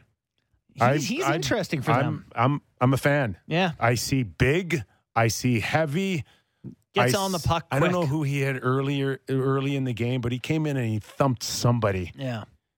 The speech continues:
Speaker 2: And
Speaker 1: He also created that chance for Engvall that Engvall put off the inside of the post.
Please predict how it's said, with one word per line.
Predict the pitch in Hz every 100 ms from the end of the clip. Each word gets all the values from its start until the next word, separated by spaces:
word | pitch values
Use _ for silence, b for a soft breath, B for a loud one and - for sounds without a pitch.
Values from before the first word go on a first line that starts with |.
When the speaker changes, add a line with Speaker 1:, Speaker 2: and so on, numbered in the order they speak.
| _ _ _ -
Speaker 2:
And | 117 117 113 113 113 _ _ _ _ _ _ _ _ _ _ _ _ _ _ _ _ _ _ _ _
Speaker 1:
He | -
also | 214 226
created | - 190 175 160
that | 143
chance | 170 175
for | - 143
Engvall | 165 160 143
that | 135
Engvall | 151 151 131
put | 143
off | 131 123
the | 139
inside | 123 131 120
of |
the | 110
post. | 143 151 160 -